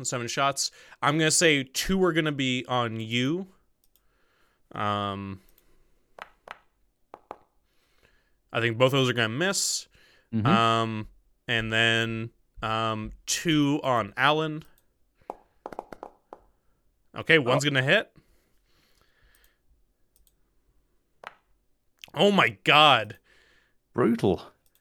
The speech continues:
Speaker 1: Jesus. Uh, so Alan's down at two hit points, um, as a crossbow bolt goes straight into his chest. Um, and he is like, "Ah,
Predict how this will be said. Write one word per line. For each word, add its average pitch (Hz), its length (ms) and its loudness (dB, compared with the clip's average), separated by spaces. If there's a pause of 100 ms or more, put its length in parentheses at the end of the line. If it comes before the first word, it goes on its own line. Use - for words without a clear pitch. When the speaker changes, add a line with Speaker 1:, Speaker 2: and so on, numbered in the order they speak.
(180)
Speaker 1:
Jesus. 175 920 4 (360)
Uh, 135 140 4
so 175 160 2
Alan's 165 360 6
down 160 200 6
at 143 80 4
two 180 160 4
hit 156 180 4
points, 185 380 0
um, 156 280 4
as 135 220 4
a 127 120 2
crossbow 170 380 0
bolt 147 340 0 (220)
goes 143 280 4
straight 180 440 6
into 170 240 -2
his 151 160 0
chest. - 540 0 (380)
Um, 120 680 4
and 123 400 4
he 131 160 0
is 131 140 2
like, 131 200 4
"Ah, - 300 6